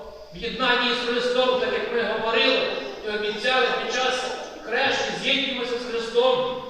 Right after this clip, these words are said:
відрікаємося від нечистого духа? Християни завжди шукають Бога,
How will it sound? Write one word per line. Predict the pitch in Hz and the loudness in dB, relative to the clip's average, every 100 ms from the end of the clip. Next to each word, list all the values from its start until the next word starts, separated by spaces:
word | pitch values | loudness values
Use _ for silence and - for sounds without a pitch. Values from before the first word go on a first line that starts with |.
| - | -10
відрікаємося | 220 247 233 277 277 277 240 | -6 -4 2 6 8 6 4
від | 233 | 0
нечистого | 240 226 233 233 240 240 233 | -2 -4 -4 2 4 6 4
духа? | - - - - - - - - - - - - - - - - - - - _ 339 349 349 339 339 - 349 - - - - - - - - - - - _ - | -2 -4 -8 -12 -16 -18 -20 -20 -20 -20 -20 -20 -20 -20 -20 -20 -20 -20 -20 _ -20 -18 -18 -18 -20 -20 -20 -20 -20 -20 -20 -20 -20 -20 -20 -20 -20 -20 _ -16
Християни | 185 196 208 208 214 202 202 - - - - - - - - - - - - - | -12 -8 -4 0 0 0 -2 -6 -10 -14 -16 -20 -20 -20 -20 -20 -20 -20 -20 -12
завжди | 156 214 180 262 269 | -4 -2 -2 -2 -2
шукають | - 214 220 220 220 - | -2 -2 0 0 0 -2
Бога, | 202 196 202 | -2 -2 -4